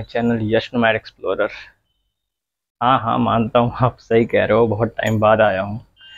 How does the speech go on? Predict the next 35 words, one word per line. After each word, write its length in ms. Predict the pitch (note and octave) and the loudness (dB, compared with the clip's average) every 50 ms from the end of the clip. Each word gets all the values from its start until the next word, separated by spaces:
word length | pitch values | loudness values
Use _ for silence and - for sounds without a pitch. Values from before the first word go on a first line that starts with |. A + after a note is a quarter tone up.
| - - - - - - - - - - - - _ - | -20 -20 -20 -20 -20 -20 -20 -20 -20 -20 -20 -14 _ -2
कहाँ 220 | A#2 A#2+ B2 A#2+ | 0 2 2 4
गया, 160 | A#2 A2+ A2 | 4 4 4
आप 160 | A#2 A#2 - B2 | 4 2 0 -4
लोग 120 | A#2 A2+ | -8 -4
सोच 240 | A2+ A#2 A#2 A2 A#2 | -2 0 0 0 2
रहे 100 | A#2 A2+ | 2 2
हो 100 | A2+ A2+ A2 | 2 2 0
कहाँ 260 | - A2+ A2+ A#2 A#2 | 0 2 2 4 4
गायब 260 | A#2 A2+ A2+ A2 G#2 | 4 4 4 2 0
हो 100 | G#2 G#2 | -2 -2
गया 200 | G2 F#2+ F#2 F2+ G2+ | 0 0 0 0 -2
है। 80 | G2+ - - - - - - _ _ _ _ _ _ _ _ _ _ _ _ _ _ _ - | -4 -6 -10 -12 -18 -20 -20 _ _ _ _ _ _ _ _ _ _ _ _ _ _ _ -6
गायब 280 | A#2+ A#2 A#2 A#2+ B2 A#2+ | 0 2 4 4 4 2
नहीं 140 | A#2 A2+ G#2+ | 2 0 0
हो 60 | G#2 | 0
दोस्तों, 340 | G#2 G#2 - - - A#2+ B2+ | -2 -4 -4 -4 -6 -6 -6
actually 1400 | - _ _ _ _ _ _ _ _ - - - _ _ - _ _ _ _ _ _ _ _ _ - D3 C3+ C3+ - | -8 _ _ _ _ _ _ _ _ -20 -20 -20 _ _ -20 _ _ _ _ _ _ _ _ _ -6 -2 -2 -2 0
contents 480 | - B2+ B2+ C3 C3 C#3 C#3+ C#3 - - | 0 2 2 2 2 2 2 2 0 0
नहीं 140 | A#2+ A2 G#2+ | 0 0 2
है 60 | G2+ | 2
यार, 240 | G#2 G#2+ - - - - A#2+ | 2 2 2 0 -4 -8 -4
मेरा 220 | A#2 A#2+ B2 A#2+ | 0 2 2 2
channel 400 | A#2 - B2+ A#2+ B2 B2+ B2 B2 | 2 0 0 0 2 2 0 0
है 80 | B2+ B2 | -2 -2
traveling 500 | - B2 A#2+ A2 A2 G#2+ G#2+ A#2+ A#2+ A#2+ | 0 0 2 2 2 0 -2 -2 0 0
explorer 580 | A2+ A2 - - - - A#2 A2+ A2+ G#2+ G2+ | 0 -2 -4 -8 -4 0 0 2 2 0 -4
का, 200 | G2+ - F#2+ G2 - - - - - - - - _ _ _ _ _ _ _ _ _ _ - B2 | -8 -14 -14 -16 -18 -18 -20 -20 -20 -20 -20 -20 _ _ _ _ _ _ _ _ _ _ -6 0
nature 360 | B2 B2+ B2+ B2+ - C3+ A#2+ | 2 2 2 2 2 0 0
से 140 | A2+ - A2+ | 0 -2 -2
रिलेटेड, 480 | A2 G2+ G2+ G#2 G2 - G#2 G2 - - _ _ _ _ _ _ _ _ _ _ _ _ - | 0 0 0 -2 -4 -6 -8 -12 -12 -14 _ _ _ _ _ _ _ _ _ _ _ _ -4
तो 60 | C3 | -2
मैं 160 | C3 B2+ A#2+ | 0 2 2
और 160 | B2+ C3 B2+ | 4 2 2
कोई 160 | B2 C3+ C3+ - | 2 0 -2 0
contents 840 | - B2 B2 B2 C3 B2+ B2+ B2 - - - - - _ _ _ | 0 0 0 2 2 2 2 0 -2 -8 -20 -20 -20 _ _ _